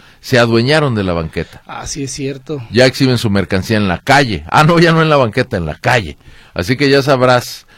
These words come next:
Speaker 1: de las dos aceras está repleto de mercancía de los locatarios y solo puede circular un carro.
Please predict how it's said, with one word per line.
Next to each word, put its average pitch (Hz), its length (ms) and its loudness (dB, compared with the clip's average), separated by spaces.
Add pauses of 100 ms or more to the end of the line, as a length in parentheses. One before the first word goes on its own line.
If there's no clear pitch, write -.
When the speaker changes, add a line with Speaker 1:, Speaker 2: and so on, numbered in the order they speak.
(180)
Speaker 1:
de 104 120 0
las 107 160 0
dos 127 140 -2
aceras 143 400 0
está 127 240 -2
repleto 127 400 -4
de 120 80 -2
mercancía 113 480 -2
de 120 100 0
los 120 120 -2
locatarios 120 560 -4
y 110 80 -4
solo 110 240 0
puede 110 220 0
circular 107 420 0
un 139 80 -2
carro. 202 400 2